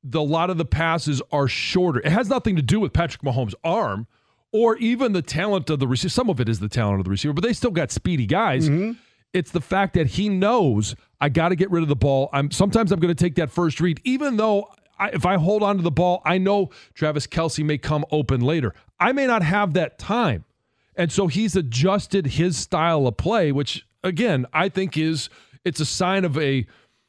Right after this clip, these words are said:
Speaker 1: of, of a great player. And they need, for me, one more win in the Super Bowl to enter the dynasty category. Two doesn't, for me, get it
Speaker 2: No.
Speaker 1: done.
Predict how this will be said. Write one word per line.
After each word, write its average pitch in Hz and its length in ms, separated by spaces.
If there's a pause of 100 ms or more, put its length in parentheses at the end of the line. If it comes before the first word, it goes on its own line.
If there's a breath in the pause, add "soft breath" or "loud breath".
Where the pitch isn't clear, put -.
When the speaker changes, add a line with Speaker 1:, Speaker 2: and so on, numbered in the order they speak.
(640 soft breath)
Speaker 1:
of, - 340
of 170 140
a 175 60
great 147 440
player. - 480 (100)
And 196 160
they 214 120
need, 226 400 (160)
for 170 120
me, 175 280
one 160 440
more 190 360
win 123 680 (400)
in 175 160
the 180 80
Super 156 380
Bowl 113 420 (440 soft breath)
to 185 200
enter 156 540 (120)
the 147 140
dynasty 139 540
category. 104 560
Two 240 260
doesn't, 202 360
for 170 120
me, 165 160
get 131 180
it 139 60
Speaker 2:
No. 143 80
Speaker 1:
done. 98 280